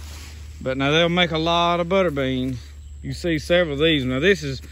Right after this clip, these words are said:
this is perfect picking right here. That'll snap. But anyway, just gonna give you a quick look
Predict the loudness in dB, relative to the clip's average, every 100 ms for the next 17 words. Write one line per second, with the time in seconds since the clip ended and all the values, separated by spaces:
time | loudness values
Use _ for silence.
0 | -16 -16 -6 -2 -2 -4 0 0 0 -4
1 | -4 -4 -2 -4 -4 -4 -4 -2 -4 -6
2 | -4 -2 -2 -6 -12 -14 -14 -14 -16 -16
3 | -16 -10 2 4 4 4 2 2 0 0
4 | 2 2 2 2 2 0 2 2 2 -2
5 | -2